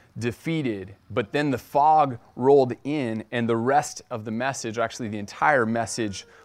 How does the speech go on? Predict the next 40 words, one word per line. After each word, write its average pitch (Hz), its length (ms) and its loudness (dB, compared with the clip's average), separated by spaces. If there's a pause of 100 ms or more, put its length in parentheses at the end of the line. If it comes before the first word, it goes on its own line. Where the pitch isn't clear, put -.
was 107 240 -2
hidden. 139 300 -4
So 127 180 -6
the, 113 180 -4 (360)
the 117 80 -4
city 165 340 -4
thought 151 500 -2 (300)
that 123 220 -2
Napoleon 127 720 -2 (180)
had 113 120 0
actually 135 340 2
been 110 440 -6
victorious, 107 680 -6
and 113 100 -4
this 135 220 -4 (240)
would 117 160 -2
be 113 100 -2
devastating 110 800 -2
news. 113 460 -6 (240)
Uh, 104 140 -2
the 107 120 -2
news 131 400 2
spread 147 400 4
across 131 440 -2
the 120 100 -6
nation, 123 400 -6
and, 110 180 -6
and 110 160 -4
with 147 260 0
it 110 120 -4
just 110 220 -8
this, 104 240 -6 (600)
this 120 320 -6
feeling 131 440 -2
of, 95 160 -6
of 95 180 -6
gloom 101 640 -8
and, 98 340 -10
and 101 220 -8
darkness. 101 840 -4